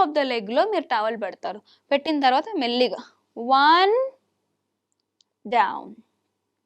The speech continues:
two down. ఇక్కడ మీరు చూడండి, మోకాళ్ళ మూవ్‌మెంట్ కూడా మీరు అబ్జర్వ్ చేయండి ఒకసారి. నేను ఎలా మూవ్ చేస్తున్నాను. Three down,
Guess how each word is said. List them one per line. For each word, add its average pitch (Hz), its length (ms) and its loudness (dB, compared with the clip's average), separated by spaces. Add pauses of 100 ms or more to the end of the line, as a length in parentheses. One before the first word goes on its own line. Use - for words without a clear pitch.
(760)
two 359 400 0 (1800)
down. 202 200 -4 (120)
ఇక్కడ 381 240 0
మీరు 403 160 0
చూడండి, 370 440 2 (440)
మోకాళ్ళ 403 400 6 (120)
మూవ్‌మెంట్ 370 400 -4
కూడా 415 200 0
మీరు 320 180 0
అబ్జర్వ్ 277 340 0
చేయండి 196 300 -4
ఒకసారి. 185 300 -14 (500)
నేను 247 160 -6
ఎలా 254 100 4 (100)
మూవ్ 240 180 -4
చేస్తున్నాను. 196 480 -8 (140)
Three 349 460 0 (1600)
down, 185 420 -4